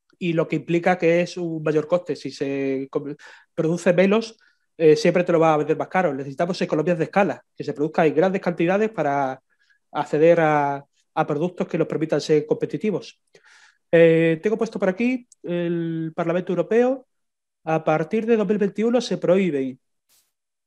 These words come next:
eh, cubiertos de plástico de un solo uso, cucharas, tenedores, cuchillos y palillos, platos de plástico de un solo uso, las pajitas, los bastoncillos de algodón,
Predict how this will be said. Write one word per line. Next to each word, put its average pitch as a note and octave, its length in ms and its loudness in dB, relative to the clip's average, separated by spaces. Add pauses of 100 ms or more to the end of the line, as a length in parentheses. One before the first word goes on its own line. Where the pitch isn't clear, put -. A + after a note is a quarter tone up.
(340)
eh, E3+ 580 6
cubiertos A3+ 360 2
de G#3+ 80 -2
plástico A#3 340 -2
de G3 40 -2
un G3+ 40 -4
solo F3+ 200 -2
uso, B3 400 0
cucharas, G#3 380 -2
tenedores, F#3+ 400 -2
cuchillos F3 340 -4
y E3+ 60 0
palillos, A3+ 500 0 (400)
platos G3+ 340 0
de F#3 60 -2
plástico F#3+ 320 -2
de E3 60 -2
un D#3 40 -6
solo - 180 0
uso, A3 420 0
las D#3 160 -6
pajitas, A3+ 600 0
los D#3+ 100 -2
bastoncillos D#3+ 580 -4
de E3+ 80 -2
algodón, G3 480 -2